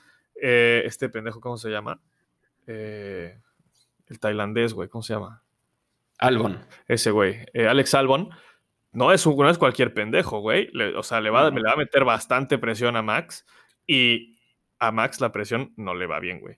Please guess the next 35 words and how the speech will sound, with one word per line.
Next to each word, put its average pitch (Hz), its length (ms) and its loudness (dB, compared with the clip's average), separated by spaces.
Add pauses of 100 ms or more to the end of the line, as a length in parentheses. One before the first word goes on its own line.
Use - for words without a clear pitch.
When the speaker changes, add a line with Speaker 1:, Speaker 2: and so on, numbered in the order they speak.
Speaker 1:
Entonces, 131 420 2 (380)
yo 143 220 4
no, 165 160 4
no 147 160 2
sé, 135 200 0
güey. 107 260 -6
Yo 147 380 0 (300)
no 160 240 2
creo 165 200 4
que 139 100 0
vaya 131 180 4
a 123 40 2
ganar, 113 440 -2 (160)
eh, 113 300 -6
Leclerc, 120 420 -4
porque - 220 -8
n-, 107 480 -10 (160)
no, 101 180 -6
güey. 156 260 -4
O 160 40 -18
sea, 107 160 -2
la 104 120 -2
neta 104 380 0 (140)
la 104 120 -8
tiene 113 180 -2
muy 107 160 -2
difícil, 120 360 -2 (300)
pero 107 240 0
tampoco 110 520 -2
creo 107 140 2
que 101 60 -2
vaya 101 180 4
a - 100 2
ganar 92 200 -2
Verstappen. 98 440 -10